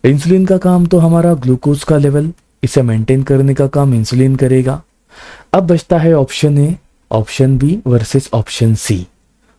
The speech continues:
और इस question का सही जवाब है, it is adrenaline। जब भी हम किसी मुसीबत में फंसते हैं, हमारे body में जो chemical release होता है उसका नाम है adrenaline, जो हमारे heart की activity को,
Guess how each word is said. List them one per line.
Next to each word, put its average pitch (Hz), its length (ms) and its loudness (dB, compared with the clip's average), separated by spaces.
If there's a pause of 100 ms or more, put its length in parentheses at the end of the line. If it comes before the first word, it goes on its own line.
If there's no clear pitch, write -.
(120)
और 113 180 0
इस - 140 -8
question 113 320 0
का 110 160 0
सही 123 460 -2
जवाब 107 420 0
है, 147 240 -4 (440)
it 95 100 0
is 139 360 -2 (380)
adrenaline। 104 580 -2 (580)
जब 135 180 2
भी 202 120 2
हम 208 140 0
किसी 190 220 -2
मुसीबत 156 440 2
में 160 100 0
फंसते 143 340 -2
हैं, 143 200 -2 (160)
हमारे 127 300 2
body 165 200 2
में 156 120 0
जो 143 140 0
chemical 143 480 0
release 139 320 2
होता 135 260 2
है 131 220 -2 (300)
उसका 120 320 0
नाम 123 320 0
है 135 280 2 (340)
adrenaline, 107 640 -2 (460)
जो 147 160 2
हमारे 160 320 2
heart 117 340 -2
की 151 120 -2
activity 139 440 0
को, 139 280 0